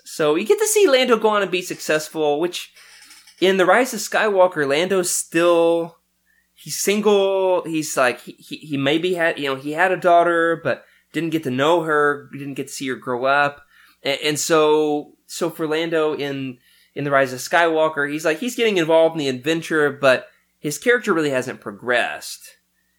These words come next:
Uh, you find out that he had helped Luke on some adventures. In Legends, you get to see his character evolve. You get to see him go on adventures. You get to hang out with Lando for thirty years,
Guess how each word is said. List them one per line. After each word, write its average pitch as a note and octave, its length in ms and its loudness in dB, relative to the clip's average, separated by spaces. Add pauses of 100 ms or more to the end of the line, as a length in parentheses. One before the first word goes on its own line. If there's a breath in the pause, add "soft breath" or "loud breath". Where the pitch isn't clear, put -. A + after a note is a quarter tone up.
(200)
Uh, B2+ 60 0
you C#3+ 200 -2
find D#3+ 240 2
out D3 120 4
that C#3 80 -6
he C3 100 -2
had B2+ 100 0
helped C3+ 260 -2
Luke C#3 240 -6
on C#3 140 -2
some C3 160 -8
adventures. B2+ 640 -6
In F3 180 0
Legends, F#3 340 2
you E3+ 80 -8
get F3 140 -4
to C#3 80 -14
see D3+ 280 -10
his C3 160 -10
character B2 400 -8
evolve. A2+ 760 -4 (380)
You C3 100 -12
get C#3+ 120 -6
to C#3 80 -14
see C#3 160 -4
him B2+ 120 -4
go C3 320 2
on C3 180 -4
adventures. B2+ 400 -10
You E3 80 -10
get G#3+ 100 -6
to - 60 -4
hang D#3 260 -4
out C#3 140 0
with C3+ 120 -6
Lando A#2 340 -6
for G#2+ 140 -12
thirty A2+ 260 -6
years, E2+ 580 -14